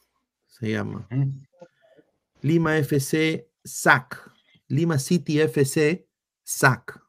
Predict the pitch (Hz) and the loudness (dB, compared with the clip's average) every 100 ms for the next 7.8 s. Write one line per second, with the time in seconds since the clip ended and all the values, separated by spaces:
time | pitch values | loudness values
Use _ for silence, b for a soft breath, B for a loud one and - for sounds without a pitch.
0 | _ _ _ _ _ _ _ _ _ _ | _ _ _ _ _ _ _ _ _ _
1 | - 127 127 135 123 123 156 151 131 127 | 0 2 4 4 6 6 4 4 4 4
2 | 120 - - _ _ _ _ _ _ _ | 0 -4 -14 _ _ _ _ _ _ _
3 | _ _ _ - 113 165 170 101 92 _ | _ _ _ -12 -8 -6 -6 -8 -10 _
4 | _ _ _ - - B B B - 117 | _ _ _ -20 -20 B B B -10 -6
5 | - 151 143 156 143 135 127 123 135 196 | -2 -2 0 2 6 8 8 6 4 6
6 | 208 - 139 175 190 185 160 175 196 214 | 4 2 0 2 2 0 0 2 6 6
7 | 214 151 131 113 110 135 175 180 | 6 6 6 4 0 0 0 0